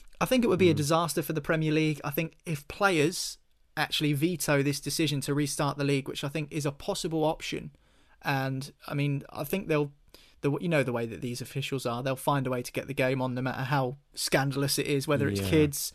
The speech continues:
Speaker 1: playing games, academy graduates or out of contract players, loan stars, they'll find a way
Speaker 2: Dogs
Speaker 1: to get
Speaker 2: in football kits, <laughs> whatever
Speaker 1: Exactly.
Speaker 2: it is.
Speaker 1: They'll f-, yeah, the referee, you know, putting a shirt on.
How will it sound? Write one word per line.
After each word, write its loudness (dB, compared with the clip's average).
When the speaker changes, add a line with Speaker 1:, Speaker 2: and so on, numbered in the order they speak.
Speaker 1:
playing 4
games, 2
academy 2
graduates 0
or -2
out 4
of -8
contract -4
players, 0
loan 2
stars, -2
they'll 0
find 2
a 4
way 2
Speaker 2:
Dogs 4
Speaker 1:
to 4
get 4
Speaker 2:
in 2
football -2
kits, -2
<laughs> -2
whatever 10
Speaker 1:
Exactly. 4
Speaker 2:
it 2
is. 0
Speaker 1:
They'll 4
f-, -4
yeah, 4
the 2
referee, 4
you -4
know, 8
putting 0
a 2
shirt 2
on. 2